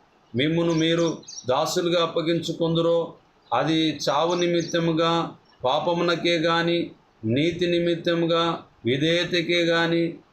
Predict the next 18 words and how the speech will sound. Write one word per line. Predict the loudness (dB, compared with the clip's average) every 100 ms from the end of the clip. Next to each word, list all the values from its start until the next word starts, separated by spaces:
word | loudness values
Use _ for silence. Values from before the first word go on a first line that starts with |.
| -12
దేనికి | -2 0 2 0 -2 -2
మీరు | 0 0 2
లోబడుదురో | 2 2 0 -2 0 2 2 0 -4 -16 _ -2
దానికే | 0 2 0 0 -2
దాసులగుదురని | 0 0 0 0 0 0 0 0 0 0 0
మీరు | 0 0 2
ఎరగరా? | 0 0 0 2 0 -2 -6 _ _ -2
మీరు | 0 0
పాపము | 0 0 0 0 0 2
వలన, | 2 0 -2 -6 -4
పాపమునకు | 0 0 0 0 0 0 -2
దాసులై | -2 0 0 0 0 0
ఉంటిరి | 0 -2 -2 0
గాని | 2 2 0 -2 -8 _ _ _ _ _ _ -4
ఏ | 0 2
ఉపదేశమునకు | 2 2 0 2 0 0 0 0 0 0
మీరు | 0 2 2 2
అప్పగింపబడితిరో | 0 0 0 0 0 0 -2 0 0 0 -2